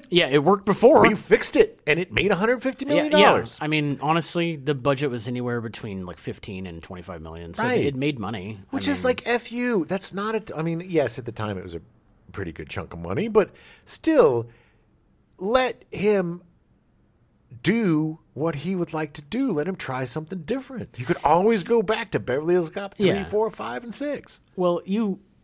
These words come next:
Speaker 1: I think he signed on reading the original script and was intrigued by it.
Speaker 2: Yeah.
Speaker 1: And then when he came on, they did the rewrites, and he was, I'm sure he was like, "I don't really wanna do it this way."
Speaker 2: Yeah.
Speaker 1: But at the same time, also, he was still young and, and kinda like, "Well,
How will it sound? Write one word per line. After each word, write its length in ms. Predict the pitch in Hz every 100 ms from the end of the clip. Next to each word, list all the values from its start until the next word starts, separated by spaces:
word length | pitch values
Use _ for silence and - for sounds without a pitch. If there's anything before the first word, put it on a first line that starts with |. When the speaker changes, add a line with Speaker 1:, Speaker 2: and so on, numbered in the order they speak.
| _ _ -
Speaker 1:
I 80 | 190
think 380 | - 269 - -
he 300 | - - 165
signed 380 | - 165 143 117
on 400 | 101 101 101 98
reading 340 | 113 123 123 120
the 120 | 107
original 280 | 98 98 101
script 520 | - 92 80 - -
and 100 | 117
was 160 | 101 95
intrigued 460 | 101 - 104 95 82
by 180 | 82
it. 200 | 82 78 -
Speaker 2:
Yeah. 120 | 185
Speaker 1:
And 100 | 104
then 120 | 120 110
when 120 | 110
he 120 | 131
came 280 | 127 131 101
on, 300 | 92 92 87
they 100 | 95
did 160 | 104
the 60 | 104
rewrites, 540 | 92 92 85 85 -
and 100 | 98
he 80 | 90
was, 300 | 101 87 - - -
I'm 220 | 90 127
sure 260 | - 147
he 120 | 131 120
was 180 | 104
like, 240 | 110 101 -
"I 80 | -
don't 160 | 160 - 139
really 140 | 165
wanna 180 | 151 143
do 160 | 110
it 80 | 165
this 200 | 175 -
way." 320 | 170 175 175 95
Speaker 2:
Yeah. 200 | 98 120 - -
Speaker 1:
But 100 | -
at 40 | 143
the 80 | 156
same 180 | 202
time, 180 | 196 196
also, 240 | 180 175 175
he 120 | 139
was 100 | 147
still 220 | - 156
young 380 | 127 101 104 131
and, 240 | 104 95 -
and 220 | 107 101
kinda 220 | - 101
like, 220 | 98 95 101
"Well, 340 | 107 95 -